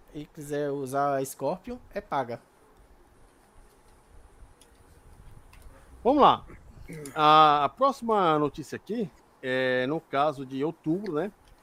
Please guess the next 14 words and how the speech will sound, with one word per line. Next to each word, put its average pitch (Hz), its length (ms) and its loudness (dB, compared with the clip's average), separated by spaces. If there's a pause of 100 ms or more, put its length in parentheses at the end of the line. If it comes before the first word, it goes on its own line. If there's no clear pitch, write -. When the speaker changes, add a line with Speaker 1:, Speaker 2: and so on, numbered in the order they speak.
(360)
Speaker 2:
Que 147 140 -2
essa 214 180 0
aqui - 140 -6
eu 196 60 2
achei - 160 -4
bem 196 640 -2 (180)
estranha, 165 500 -4
mas 156 220 -2
interessante, 170 580 -4
né? 156 120 -4
Que - 80 -6
a 170 60 2
Atari 214 360 0
adquire 180 640 -4